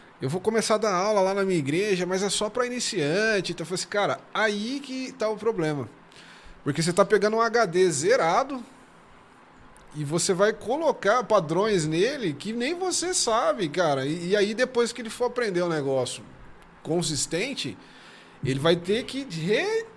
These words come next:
é, reaprender, na verdade, desaprender aquilo que você ensinou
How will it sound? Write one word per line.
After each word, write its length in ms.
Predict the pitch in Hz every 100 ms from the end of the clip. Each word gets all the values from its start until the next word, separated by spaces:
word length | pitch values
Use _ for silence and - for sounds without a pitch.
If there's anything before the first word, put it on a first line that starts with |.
| - - 160 180
é, 340 | 165 151 139 147
reaprender, 840 | 233 311 - 285 226 170 180 233
na 120 | 196
verdade, 560 | 156 151 139 135 190 175
desaprender 600 | 208 226 226 196 160 170
aquilo 240 | 165 156
que 80 | 143
você 280 | 143 139 139
ensinou 460 | 127 135 123 165